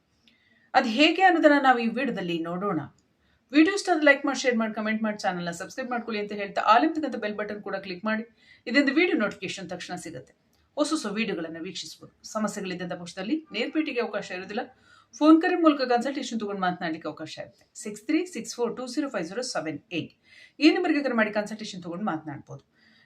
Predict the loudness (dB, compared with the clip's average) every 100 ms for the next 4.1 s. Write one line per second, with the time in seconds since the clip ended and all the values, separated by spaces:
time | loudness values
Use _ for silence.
0 | -2 2 2 2 0 -2 -8 -10 -2 4
1 | 4 4 0 -2 0 0 -2 -4 -4 -2
2 | -2 -2 -2 -8 _ _ _ 4 4 6
3 | 4 6 4 4 2 -2 -2 4 4 2
4 | -4